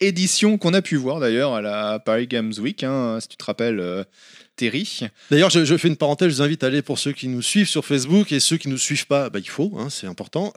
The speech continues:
Speaker 2: pour nous, euh, et pour, pour vous, pour être au courant de l'actualité, de notre actualité à nous. On a fait une petite vidéo avec Inaman, un petit tour de, de, tout petit tour en fait de la Paris Games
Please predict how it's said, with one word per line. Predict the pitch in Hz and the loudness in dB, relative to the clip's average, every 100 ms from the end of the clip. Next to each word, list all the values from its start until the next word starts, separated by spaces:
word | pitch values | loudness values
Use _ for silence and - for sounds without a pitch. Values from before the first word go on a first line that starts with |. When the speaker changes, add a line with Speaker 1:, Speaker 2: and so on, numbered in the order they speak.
| - | -8
Speaker 2:
pour | 120 | -6
nous, | 127 202 - 143 | 0 0 0 0
euh, | 127 120 120 | 2 4 2
et | 113 | 0
pour, | - 117 | -4 -6
pour | - 135 | -2 0
vous, | 151 160 | 0 -2
pour | - | -4
être | 131 127 | -4 -4
au | |
courant | - 131 | -4 -4
de | 117 | -4
l'actualité, | 120 127 120 - 127 | -4 -4 -4 -4 -6
de | 113 | 0
notre | 180 226 147 | 0 2 -2
actualité | - 120 110 | -2 -2 0
à | 107 | 0
nous. | 143 190 143 | 2 2 2
On | 131 | 0
a | 139 | 0
fait | - | 0
une | 147 | 0
petite | - 196 | -2 -2
vidéo | 196 214 | 4 6
avec | 196 - | 4 2
Inaman, | 160 160 151 | 2 2 2
un | 135 | -2
petit | 170 | -4
tour | 156 156 | -2 0
de, | 127 117 117 113 | 2 2 0 0
de, | 110 104 101 101 104 | -2 -2 -4 -4 -4
tout | - | -6
petit | 175 190 | -2 0
tour | 190 170 | 4 2
en | 135 | 2
fait | 147 | 0
de | 127 | 0
la | |
Paris | 123 131 | 2 0
Games | 123 | 0